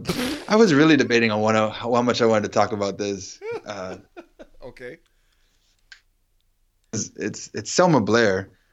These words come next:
Speaker 1: and she was in Cruel Intentions, which was
Speaker 2: Oh
Speaker 1: really
Speaker 2: my
Speaker 1: kinda hot.
Speaker 2: God!
Speaker 1: And, but
Speaker 2: She was super
Speaker 1: Yeah.
Speaker 2: hot in Cruel Intentions.
Speaker 1: Right.
Speaker 2: For
Speaker 1: And
Speaker 2: the
Speaker 1: then it's
Speaker 2: wrong
Speaker 1: like,
Speaker 2: reasons.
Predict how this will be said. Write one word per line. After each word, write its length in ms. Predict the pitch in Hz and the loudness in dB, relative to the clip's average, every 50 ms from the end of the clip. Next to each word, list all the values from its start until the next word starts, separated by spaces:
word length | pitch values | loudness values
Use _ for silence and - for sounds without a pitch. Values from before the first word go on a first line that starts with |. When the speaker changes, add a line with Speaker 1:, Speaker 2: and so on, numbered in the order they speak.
| _ _ _ _ - | _ _ _ _ -8
Speaker 1:
and 380 | - 98 98 95 95 95 95 | -4 0 0 0 0 -2 -4
she 220 | 90 - - 131 135 | -6 -2 2 4 6
was 180 | 135 127 113 | 6 4 4
in 240 | 117 117 113 107 107 | 4 2 2 2 0
Cruel 240 | 98 - 127 117 113 | 2 2 4 4 4
Intentions, 800 | 107 101 90 113 113 110 104 - - 80 82 87 92 - - - _ | 2 0 2 2 2 2 2 -2 -4 -6 -8 -8 -10 -10 -12 -14 _
which 380 | - 87 87 - - - - - - | -12 -10 -10 -10 -12 -14 -18 -18 -10
was 80 | - - | -2 2
Speaker 2:
Oh 160 | 240 269 302 - | 4 6 6 6
Speaker 1:
really 80 | 98 | 6
Speaker 2:
my 140 | - 339 339 | 6 6 6
Speaker 1:
kinda 160 | - - - | 6 4 4
hot. 600 | - 339 349 349 349 349 339 320 277 233 196 156 135 | 6 6 6 6 6 4 4 4 2 2 0 -2 -4
Speaker 2:
God! 40 | 117 | -6
Speaker 1:
And, 160 | - - - | -8 -6 -6
but 100 | 117 - - - 107 104 _ _ _ 101 _ _ _ _ _ _ | -8 -8 -10 -14 -20 -20 _ _ _ _ _ _ _ _ _ _
Speaker 2:
She 300 | _ - - - 294 320 | _ -14 -10 -8 -6 -6
was 200 | 320 339 302 - | -6 -6 -8 -8
super 220 | - - 381 370 370 | -6 -4 0 2 2
Speaker 1:
Yeah. 160 | 330 320 269 | 2 2 2
Speaker 2:
hot 220 | 262 277 262 247 | 0 0 -2 -2
in 80 | 220 208 | -4 -8
Cruel 200 | 190 233 220 202 | -6 -6 -4 -4
Intentions. 720 | 190 185 - 196 175 143 123 113 104 104 104 _ - _ _ _ _ _ _ _ _ _ _ _ _ _ _ _ _ _ _ _ _ _ _ _ _ _ _ _ _ _ _ _ _ _ _ _ _ _ | -4 -6 -6 -8 -8 -8 -10 -16 -20 -20 -20 _ -20 _ _ _ _ _ _ _ _ _ _ _ _ _ _ _ _ _ _ _ _ _ _ _ _ _ _ _ _ _ _ _ _ _ _ _ _ _
Speaker 1:
Right. 260 | - 190 185 131 101 - | 2 2 4 4 2 0
Speaker 2:
For 80 | - | -2
Speaker 1:
And 80 | - - | 0 4
Speaker 2:
the 40 | - | 6
Speaker 1:
then 100 | - 135 | 6 6
it's 160 | - - 294 | 6 6 6
Speaker 2:
wrong 80 | 135 127 | 6 4
Speaker 1:
like, 80 | - | 4
Speaker 2:
reasons. 600 | - - 208 160 135 120 95 87 107 - - - | 2 0 -4 -6 -8 -12 -16 -20 -20 -20 -20 -20